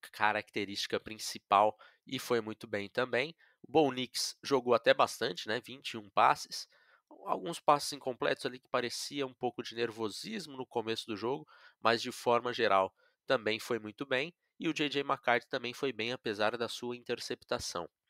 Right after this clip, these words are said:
O Bo Nix, inclusive, jogou cinco drives, quatro deles foram pra pontuação, né? Dois field goals e dois touchdowns,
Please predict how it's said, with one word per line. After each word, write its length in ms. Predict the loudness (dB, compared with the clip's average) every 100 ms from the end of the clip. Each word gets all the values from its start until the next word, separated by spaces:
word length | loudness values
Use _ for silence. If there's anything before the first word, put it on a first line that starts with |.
| _ _ _ _ _ _ _ _
O 80 | 0
Bo 180 | 2
Nix, 260 | 2 -4 -10
inclusive, 600 | -10 -8 -8 -8 -10 -12 -16 -20 -20 -20 -20 _ _ _ _ _ _
jogou 280 | -4 -2 0
cinco 400 | -2 -4 -4 -2
drives, 640 | 4 6 6 4 -2 -8
quatro 500 | 0 10 10 10 2
deles 360 | -2 -2 -2 -4
foram 440 | 0 2 2 -4 -4
pra 160 | 0 2
pontuação, 680 | 0 -4 -2 -2 -2 -6 -6
né? 140 | -8
Dois 260 | -6 -4 -4
field 280 | -6 -8 -4
goals 440 | -2 -2 -4 -12 _ -20 _ _
e 140 | -8
dois 260 | -2 0 0
touchdowns, 720 | -2 -6 -2 0 0 -4 -12